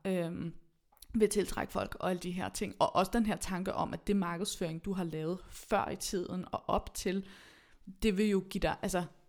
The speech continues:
det er jo ringe, der har spredt sig i vandet, uanset, øhm, uanset hvad du så gør lige præcis i dag. Altså alt det arbejde, du har lavet op til i dag, vil jo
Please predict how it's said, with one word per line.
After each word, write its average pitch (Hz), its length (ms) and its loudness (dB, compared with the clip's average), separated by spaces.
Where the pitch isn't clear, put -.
det 226 60 4
er 220 40 8
jo 208 160 10
ringe, 180 340 2
der 214 80 0
har - 160 -6
spredt - 400 -6
sig - 220 -6
i 151 120 -6
vandet, 165 420 -2
uanset, 190 840 -2
øhm, 156 480 -2
uanset 220 460 6
hvad 190 100 2
du 185 100 0
så 185 160 0
gør 185 380 0
lige 190 160 0
præcis - 480 -4
i 147 60 -8
dag. 190 400 -4
Altså - 200 -4
alt 233 220 2
det 214 120 2
arbejde, 175 380 0
du 170 140 -6
har 180 120 -4
lavet 165 260 0
op - 260 -2
til 175 300 -4
i 175 60 -8
dag, 165 380 -4
vil 175 140 -4
jo 160 120 0